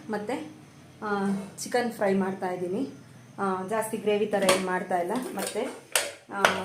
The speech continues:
ಮಧ್ಯಾಹ್ನ ಮಾಡಿರೋದು ಸ್ವಲ್ಪ ರೈಸ್ ಇದೆ. ಆ, ಮತ್ತು ಸಾರಿ, ಮಾರ್ನಿಂಗು ಪುಳಿಯೋಗರೆಗೆ ಮಾಡಿರೋ ರೈಸ್ ಇದೆ. ಮಧ್ಯಾಹ್ನ ಮಾಡಿದ್ದು ಸ್ವಲ್ಪನೇ ಸ್ವಲ್ಪ ನೋಡಿ, ಇಲ್ಲಿ ಬಿಸಿಬೇಳೆ ಬಾತಿದೆ, ಒಂಚೂರಿದೆ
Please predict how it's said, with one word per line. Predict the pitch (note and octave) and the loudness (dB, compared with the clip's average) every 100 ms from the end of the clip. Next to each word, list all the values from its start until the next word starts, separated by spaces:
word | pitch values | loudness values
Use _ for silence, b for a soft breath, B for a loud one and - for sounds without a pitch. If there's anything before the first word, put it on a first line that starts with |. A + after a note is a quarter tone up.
| G3 - | -6 -6
ಮಧ್ಯಾಹ್ನ | G#3+ G3+ B3+ C4 | -2 4 4 4
ಮಾಡಿರೋದು | A#3 G#3 G3 G3 G3+ A3 D4+ - | 2 2 0 0 2 0 -2 -2
ಸ್ವಲ್ಪ | G#3 G3+ | -2 2
ರೈಸ್ | G3+ F#3+ A3 - | 2 0 -2 -2
ಇದೆ. | F#3+ G3 A#3+ B3 - - - - | -4 -4 -6 -10 -12 -10 -10 -12
ಆ, | A3+ F#3+ | -8 -6
ಮತ್ತು | G3 G3 G3 G3+ G3+ - A#3 - F#3+ | -4 -4 -4 2 4 4 0 -2 2
ಸಾರಿ, | A3+ A3 | 4 4
ಮಾರ್ನಿಂಗು | G3+ G3 A3+ C4 B3+ A#3+ | 4 6 6 6 4 4
ಪುಳಿಯೋಗರೆಗೆ | B3 A3 A#3 A3 A3 G3+ | 8 10 10 8 2 2
ಮಾಡಿರೋ | G3+ F#3+ F#3 G3 D#4 - B B - | 0 0 0 0 -2 -4 B B -4
ರೈಸ್ | G#3 B3 - | 0 0 0
ಇದೆ. | F3+ F#3 A#3+ B2 - - - - - | -2 -2 -2 -4 -6 -2 0 0 0
ಮಧ್ಯಾಹ್ನ | G3+ G3+ A3 A3+ - A3 B3 - G#3 | 2 4 6 6 4 0 -6 -6 -4
ಮಾಡಿದ್ದು | G3+ G3+ G3+ A#3 D4+ - - _ - - - - | -2 0 -2 0 -2 -2 -14 _ 4 4 -4 -10
ಸ್ವಲ್ಪನೇ | - G#3+ A3 A3+ G3 - | -2 0 2 6 6 6
ಸ್ವಲ್ಪ | - F#3+ G3+ | -2 -8 -6
ನೋಡಿ, | F#3+ F#3 F#3 | -4 2 2
ಇಲ್ಲಿ | G3+ C4 | 2 -2
ಬಿಸಿಬೇಳೆ | - F#3+ G3+ G3 G3+ | -4 -2 0 0 2
ಬಾತಿದೆ, | F3+ F3 F3+ F#3+ | 0 -2 -6 -6
ಒಂಚೂರಿದೆ | F#3+ F#3+ F#3+ A3 B3+ G#3 F#3 A#3+ - | -6 -6 -2 4 4 4 0 -4 -6